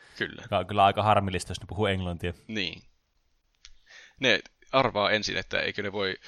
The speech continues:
Speaker 1: kuulla sanaa "is", ja sitten ne ritarit on sillä, että mitä, ei me päästäis elämässä paljon mihinkään, jos me ei voitais sanoa "is",
Speaker 2: <laughs>
Speaker 1: mutta sit se oikea sana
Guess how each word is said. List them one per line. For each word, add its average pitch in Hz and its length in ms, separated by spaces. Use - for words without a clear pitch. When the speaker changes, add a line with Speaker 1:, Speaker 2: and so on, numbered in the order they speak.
Speaker 1:
kuulla 104 240
sanaa 101 400
"is", - 480
ja - 80
sitten - 220
ne 90 80
ritarit 92 320
on 90 60
sillä, 87 160
että - 160
mitä, - 280
ei 101 160
me 98 120
päästäis 95 400
elämässä 92 340
paljon 95 220
mihinkään, 90 380
jos - 120
me - 80
ei - 60
voitais 98 260
sanoa 104 220
"is", 135 260
Speaker 2:
<laughs> 117 60
Speaker 1:
mutta 110 180
sit - 180
se 104 100
oikea 107 260
sana 104 160